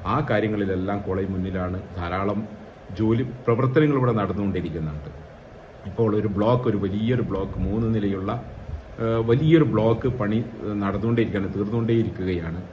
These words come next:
അവിടെയായിരിക്കും റിസർച്ച് ബ്ലോക്കും അതുപോലെ പി ജി ബ്ലോക്കൊക്കെ വരാൻ പോകുന്നത്. കൂടാതെ കോളേജിന് ഈ അടുത്ത കാലത്തായിട്ട് അനുവദിച്ച് കിട്ടിയിട്ടുള്ള ഒരു മൾട്ടിമീഡിയ ജേർണലിസം കോഴ്സ് ഉണ്ട്, അതിനു വേണ്ടിയിട്ടുള്ള പ്രത്യേക, ഏഹ്, സൗകര്യങ്ങളൊക്കെ, ഏഹ്,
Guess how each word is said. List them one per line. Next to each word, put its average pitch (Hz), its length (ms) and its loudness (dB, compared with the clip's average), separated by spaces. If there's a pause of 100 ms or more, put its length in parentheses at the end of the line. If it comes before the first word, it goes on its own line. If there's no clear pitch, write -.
(260)
അവിടെയായിരിക്കും 104 640 2
റിസർച്ച് 113 520 0
ബ്ലോക്കും 95 640 -4
അതുപോലെ 92 380 -6
പി 101 320 -4
ജി 113 60 -2
ബ്ലോക്കൊക്കെ 92 460 -4
വരാൻ 80 280 -6
പോകുന്നത്. 85 380 -10 (460)
കൂടാതെ 120 320 6
കോളേജിന് 107 640 2 (340)
ഈ - 20 6
അടുത്ത 104 200 2
കാലത്തായിട്ട് 107 580 2
അനുവദിച്ച് 101 480 -2
കിട്ടിയിട്ടുള്ള 90 760 -4 (320)
ഒരു 98 320 0 (160)
മൾട്ടിമീഡിയ 110 680 4
ജേർണലിസം 110 580 0
കോഴ്സ് 92 360 -6
ഉണ്ട്, 87 120 -6
അതിനു 117 220 2
വേണ്ടിയിട്ടുള്ള 95 400 -2
പ്രത്യേക, 98 460 -4
ഏഹ്, 92 580 -8
സൗകര്യങ്ങളൊക്കെ, 95 840 -4
ഏഹ്, 90 500 -6